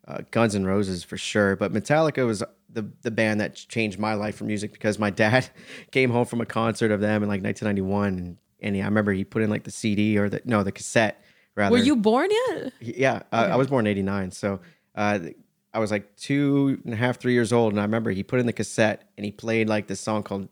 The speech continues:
Speaker 1: uh, Sad But True by, uh, Metallica,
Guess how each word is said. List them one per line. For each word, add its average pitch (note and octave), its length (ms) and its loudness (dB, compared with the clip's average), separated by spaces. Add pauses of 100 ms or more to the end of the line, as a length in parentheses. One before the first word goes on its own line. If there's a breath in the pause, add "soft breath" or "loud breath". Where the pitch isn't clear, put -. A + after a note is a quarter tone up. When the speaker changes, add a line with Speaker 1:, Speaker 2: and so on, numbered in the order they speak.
(100)
Speaker 1:
uh, F2 200 -4
Sad G2 320 -2
But F#2 120 -6
True G2+ 300 0
by, G2+ 280 -4 (840)
uh, G2 200 0
Metallica, A2+ 560 2